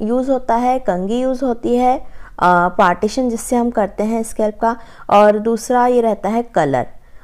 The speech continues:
और एक ब्रश चाहिए रहता है, एक बाउल चाहिए रहता है। इन सभी के लिंक भी मैं आपको डिस्क्रिप्शन बॉक्स में दे दूँगी और डिटेल भी दे दूँगी कि क्या-क्या सामान हमें कलर लगाने के लिए चाहिए रहता है।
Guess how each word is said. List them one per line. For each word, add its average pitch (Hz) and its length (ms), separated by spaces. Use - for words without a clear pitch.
और 269 180
एक 214 280
ब्रश 214 280
चाहिए 285 240
रहता 269 260
है, 277 140
एक 277 240
बाउल 190 260
चाहिए 196 260
रहता 185 260
है। 180 120
इन 277 200
सभी 294 320
के 302 120
लिंक 254 340
भी 269 80
मैं 262 160
आपको 247 200
डिस्क्रिप्शन 247 540
बॉक्स 240 220
में 247 120
दे 226 100
दूँगी 247 240
और 349 120
डिटेल 208 500
भी 262 120
दे 247 120
दूँगी 240 260
कि 320 140
क्या-क्या 233 400
सामान 226 340
हमें 233 200
कलर 220 280
लगाने 208 300
के 220 100
लिए 370 80
चाहिए 175 320
रहता - 280
है। 76 120